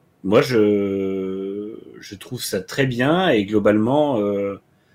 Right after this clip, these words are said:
je pense effectivement, après, bon, Ty-, le problème de Ty Gibbs, ça va être le, la pression du numéro dix-huit, tout ça, parce que c'est une voiture qui est attendue au tournant, mais, euh,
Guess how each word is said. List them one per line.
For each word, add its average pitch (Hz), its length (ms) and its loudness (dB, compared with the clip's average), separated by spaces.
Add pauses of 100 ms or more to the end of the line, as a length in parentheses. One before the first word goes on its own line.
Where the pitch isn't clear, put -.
(360)
je 104 160 -8
pense 156 240 2
effectivement, 123 320 -2
après, 110 260 0
bon, 104 220 -2
Ty-, 98 320 -6
le 95 120 -10
problème 104 260 -4
de 90 40 -14
Ty 95 140 -6
Gibbs, 135 100 -2
ça 131 140 -4
va 95 60 0
être 92 220 -8
le, 92 200 0
la 90 120 -4
pression 101 340 -8
du 98 140 -2
numéro 92 320 2
dix-huit, 95 280 -6
tout - 80 -14
ça, 160 100 -2
parce 151 120 -8
que - 40 -14
c'est 104 60 -12
une 92 60 -6
voiture 92 220 -8
qui - 120 -16
est 90 320 -14
attendue 98 320 -8
au 95 60 -6
tournant, 135 300 -8
mais, 117 380 0
euh, 90 220 0